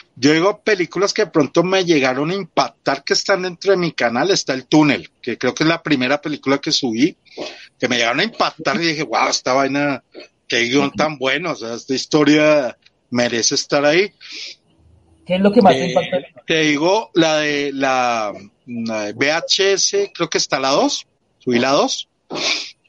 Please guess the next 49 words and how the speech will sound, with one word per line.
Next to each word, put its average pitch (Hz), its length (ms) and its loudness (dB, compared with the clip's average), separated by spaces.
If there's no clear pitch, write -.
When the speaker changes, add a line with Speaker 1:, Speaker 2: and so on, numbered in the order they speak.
Speaker 1:
me 127 220 -2
Speaker 2:
Ujú. 123 80 -2
Speaker 1:
gustó 123 320 -2
mucho, 175 440 -2
pero 160 280 -2
sería 139 400 -2
una, 180 340 -8
por 143 140 0
ejemplo, 143 240 0
esta - 160 0
de 202 80 4
Los 214 240 2
Trolls, 147 260 0
a 156 100 0
mí 165 120 -8
se 165 100 -8
me 175 80 -6
hace 147 160 -4
una 147 140 -6
película 147 440 0
genial, 123 540 -4
pero 143 160 0
no 135 140 -10
puedo 156 140 2
decir 151 160 -4
que 151 120 -4
sea, 165 220 0
o 131 40 -6
sea, 135 180 -2
para 139 180 -2
mí 160 120 -6
todas 208 280 2
están, 214 260 -2
pero 208 160 2
si - 180 -4
tú 196 100 0
miras 247 320 2
tres 262 240 -4
títulos 254 440 -2
que - 100 -6
la 180 80 0
gente 165 300 -2
vea 175 260 0
de 254 80 -6
una, 247 320 -8
El 151 140 -10
Túnel. 151 340 2
Speaker 2:
El - 80 -20
Túnel. - 220 -16